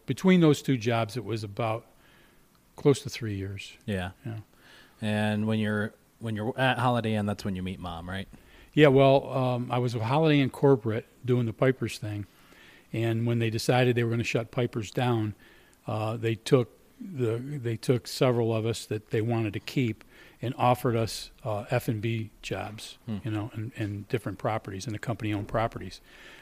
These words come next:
Speaker 1: which I really didn't wanna do. Um, I, 'cause their system was, they really didn't have an F and B. They had an assistant manager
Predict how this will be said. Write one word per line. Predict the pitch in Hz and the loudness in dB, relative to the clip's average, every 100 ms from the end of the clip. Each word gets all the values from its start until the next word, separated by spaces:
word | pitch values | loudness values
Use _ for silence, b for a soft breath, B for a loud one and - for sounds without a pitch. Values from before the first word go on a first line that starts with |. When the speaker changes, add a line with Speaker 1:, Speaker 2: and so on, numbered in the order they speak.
| B | B
Speaker 1:
which | 127 113 | 2 2
I | 143 151 | 6 8
really | 156 143 131 | 10 10 10
didn't | 123 | 8
wanna | 120 113 104 | 4 0 0
do. | 113 101 110 - B B B B - | 2 0 -4 -16 B B B B -8
Um, | 110 107 107 104 101 98 - _ - | -2 0 0 -2 -4 -8 -12 _ -4
I, | 117 110 - _ - | -4 -4 -10 _ -2
'cause | 120 113 160 131 151 - 202 _ - _ - | -2 -2 -12 -12 -12 -12 -18 _ -20 _ -2
their | 123 147 | 8 8
system | 147 - 143 - 135 120 | 8 6 6 6 2 2
was, | 113 117 113 104 - b b b | 2 2 2 -2 -8 b b b
they | 151 | 8
really | 147 135 | 10 10
didn't | 127 120 | 8 6
have | 120 110 | 4 4
an | 110 | 0
F | 107 113 | -2 -4
and | 98 | -4
B. | 101 | -4
They | 101 113 | 0 0
had | 107 | 0
an | 110 | -4
assistant | - 120 - 110 | -4 -4 -4 -6
manager | 107 110 110 104 107 | -4 -2 -4 -6 -12